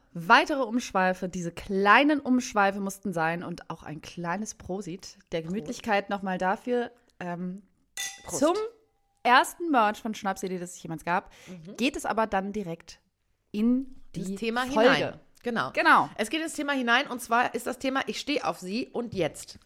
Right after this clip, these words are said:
Speaker 2: Denn wir beide sind quasi jeweils einzeln angesprochen worden von einem Kumpel von uns. Der eine hat mir erzählt, er hat eine Frau gematcht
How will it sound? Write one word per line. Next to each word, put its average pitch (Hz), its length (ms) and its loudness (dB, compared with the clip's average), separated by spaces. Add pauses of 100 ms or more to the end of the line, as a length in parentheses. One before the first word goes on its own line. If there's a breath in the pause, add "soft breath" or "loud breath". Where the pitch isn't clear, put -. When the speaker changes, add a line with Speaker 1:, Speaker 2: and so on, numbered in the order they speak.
Speaker 2:
Denn 214 200 0
wir 285 140 0
beide 262 300 0
sind 233 160 -8
quasi 220 440 -4
jeweils 226 360 -6
einzeln 214 260 -2
angesprochen 175 560 -8
worden 165 240 -6 (640)
von 185 140 -6
einem 196 220 -2
Kumpel 269 240 -6
von - 120 -8
uns. 208 200 -10 (420 loud breath)
Der 196 180 2
eine 262 360 0 (280 loud breath)
hat 226 160 0
mir 254 140 -2
erzählt, 247 360 0
er 208 120 0
hat 220 100 -2
eine 214 100 -8
Frau 196 280 2
gematcht 262 560 -6